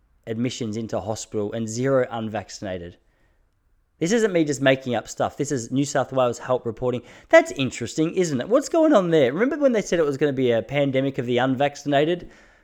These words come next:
<laughs> Get, look how much I wanna talk about it. It's ridiculous. I just, here's why. I wanna talk about it so much because so many people, you know those people who, they're just absolute know-it-alls. My wife's in a, a, a mother's group, and I remember at the start of the pandemic, she,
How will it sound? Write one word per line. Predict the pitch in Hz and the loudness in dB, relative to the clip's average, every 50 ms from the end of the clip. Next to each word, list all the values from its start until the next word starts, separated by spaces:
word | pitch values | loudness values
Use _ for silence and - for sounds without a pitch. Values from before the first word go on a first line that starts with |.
| _ _ _ _ - - | _ _ _ _ -20 -20
<laughs> | - - _ _ _ _ _ _ _ _ _ - - 196 | -20 -20 _ _ _ _ _ _ _ _ _ -18 -16 -6
Get, | - 143 180 190 - | -2 0 0 2 2
look | 226 285 - | 0 0 0
how | 403 392 | 2 4
much | 339 - - | 4 4 4
I | 226 | 4
wanna | 185 170 160 147 | 4 4 4 2
talk | - 139 135 131 - | 2 0 0 0 0
about | 123 110 98 | 0 0 0
it. | 101 110 | 0 -2
It's | 127 - | -2 2
ridiculous. | 170 170 165 185 175 - - 127 110 113 - - - - - - - - | 2 2 2 0 -2 -2 -2 -2 -2 -4 -6 -10 -20 -20 -20 -14 -6 -4
I | 156 | 0
just, | 185 254 254 214 - | 0 0 -2 -2 -4
here's | 151 151 214 277 311 269 220 | 0 4 4 6 6 4 2
why. | 170 127 107 95 82 78 - _ _ _ _ _ _ _ _ _ _ - | 2 2 2 2 0 -4 -14 _ _ _ _ _ _ _ _ _ _ 2
I | - | 2
wanna | 160 156 233 294 311 | 4 6 6 6 6
talk | - - 202 208 208 - | 4 6 4 4 6 4
about | 185 156 143 131 | 4 2 2 2
it | 131 - | 0 -2
so | - 147 135 123 | 0 2 2 4
much | 117 117 - - - | 2 0 -2 -2 -4
because | 143 - 151 147 139 - | -4 0 0 0 2 2
so | - - 175 196 226 | 2 4 4 4 4
many | 226 233 220 202 | 2 0 0 -2
people, | - - 165 180 190 175 - 170 175 | -4 -2 -2 -2 -2 -2 -6 -4 2
you | 208 262 | 4 4
know | 294 294 | 6 6
those | 277 240 - | 4 0 -2
people | - - 180 170 170 170 131 | -2 0 0 0 0 0 0
who, | 127 156 | 0 0
they're | 147 151 | 0 0
just | 165 190 175 | -4 -4 -4
absolute | - 175 208 - - - - 196 175 160 147 | -4 -6 -6 -6 -6 -6 -2 -2 -2 0 2
know-it-alls. | 131 131 127 123 120 127 123 110 101 98 101 | 2 2 4 2 2 0 0 -2 -2 -2 2
My | 131 131 127 127 - - - - - - _ - | 4 4 4 4 2 -4 -20 -20 -20 -20 _ -2
wife's | 117 127 143 143 143 - - 160 | 2 4 4 4 4 0 -2 -2
in | 139 | 0
a, | 120 110 107 - | 0 0 -2 -2
a, | 107 110 110 123 | -2 -2 -2 -2
a | 117 | -2
mother's | 113 113 113 120 127 127 117 - | 0 0 0 0 -2 -4 -6 -6
group, | - 117 104 101 - | -6 -6 -6 -4 -4
and | 117 110 113 | -6 -4 -4
I | 117 | -2
remember | 120 131 135 131 123 | 0 0 0 0 -2
at | 117 | -4
the | - 104 | -4 -8
start | - - - 123 120 120 | -8 -4 0 0 2 2
of | 120 117 | 0 -2
the | |
pandemic, | - - - 110 110 107 117 117 113 107 - - | -4 -6 -6 -6 -6 -4 -4 -4 -4 -4 -6 -6
she, | - - 127 120 - | -4 -2 -2 -2 -2